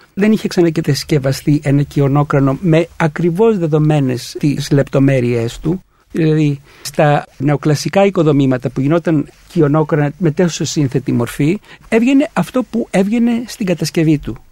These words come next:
Δεν ήταν ακριβώς ίδιο με κάποιο προηγούμενο. Εμείς προσπαθήσαμε να ανακατασκευάσουμε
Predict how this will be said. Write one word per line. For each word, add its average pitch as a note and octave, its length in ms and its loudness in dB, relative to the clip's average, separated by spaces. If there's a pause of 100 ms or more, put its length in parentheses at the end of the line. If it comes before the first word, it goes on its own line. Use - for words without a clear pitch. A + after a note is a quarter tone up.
Δεν F3+ 160 0
ήταν A#3+ 200 -4
ακριβώς E3 460 0
ίδιο D3 300 -2
με B2+ 160 -4
κάποιο B2+ 300 -6
προηγούμενο. A#2+ 540 -4 (200)
Εμείς G3+ 200 0
προσπαθήσαμε G#3+ 640 -2
να E3+ 340 0
ανακατασκευάσουμε D#3+ 1300 -2